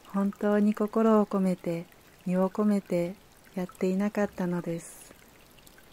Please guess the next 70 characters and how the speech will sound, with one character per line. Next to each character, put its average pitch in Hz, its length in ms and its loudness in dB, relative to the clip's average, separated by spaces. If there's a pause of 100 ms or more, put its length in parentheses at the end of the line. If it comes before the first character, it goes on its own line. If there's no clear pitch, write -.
(1300)
頭 214 420 2
は 202 120 4
い 208 100 2
つ - 180 -6
も、 190 280 -2 (720)
「こ 196 120 -2
の 202 100 4
仕 202 160 -2
事 208 260 0
が 208 220 4
終 214 60 4
わ 214 80 6
っ 214 120 -2
た 220 140 2
ら、 190 240 2 (320)
次 196 220 -2
の 220 140 4
仕 214 140 -4
事 185 260 -2
は 175 160 0
い 185 100 0
つ - 140 -14
来 214 160 -2
る 202 120 2
だ 190 160 -2
ろ 185 320 -4
う。 - 880 -20
ど 208 120 2
ん 220 80 6
な 214 120 6
仕 208 140 -2
事 185 340 -2
を 185 120 0
ど 196 180 0
う 220 80 4
や 220 120 6
っ 214 40 2
て 196 180 -4
も 180 100 0
ら 185 140 2
っ 180 40 -2
た 202 200 -4
ら 190 100 2
よ 190 200 2
い 190 60 2
だ 185 140 -2
ろ 180 320 -4
う。 - 920 -20
ど 208 80 0
こ 226 140 2
に 208 180 6
ア 190 80 2
タ 202 140 0
ッ 196 60 0
ク 196 200 -2
し - 80 -12
た 190 180 -2
ら、 180 240 -2 (440)
次 202 260 -2
の 214 120 4
仕 202 160 -2
事 185 280 -4
は 180 140 -2
来 - 160 -4
る 202 120 4
だ 190 140 2
ろ 196 160 2
う 196 40 -2
か」 196 180 -4
と 180 240 -8